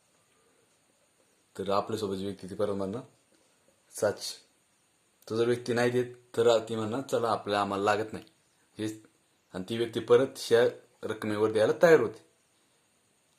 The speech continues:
हे उदाहरण म्हणजे आपल्या जवळपास सगळ्यांच्या जीवनामध्ये हे आढळून येतं आपलं.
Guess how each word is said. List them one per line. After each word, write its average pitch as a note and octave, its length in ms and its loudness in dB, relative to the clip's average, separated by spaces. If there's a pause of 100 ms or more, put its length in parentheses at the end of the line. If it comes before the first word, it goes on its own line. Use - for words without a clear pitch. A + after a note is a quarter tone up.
(140)
हे A#2 120 0 (920)
उदाहरण A2+ 320 0
म्हणजे A2 220 -4
आपल्या A#2+ 280 -2
जवळपास B2 760 -6 (480)
सगळ्यांच्या C#3+ 540 -2
जीवनामध्ये B2 440 -4 (500)
हे A2+ 60 0
आढळून A#2+ 320 0
येतं F#2+ 160 -6
आपलं. - 200 -10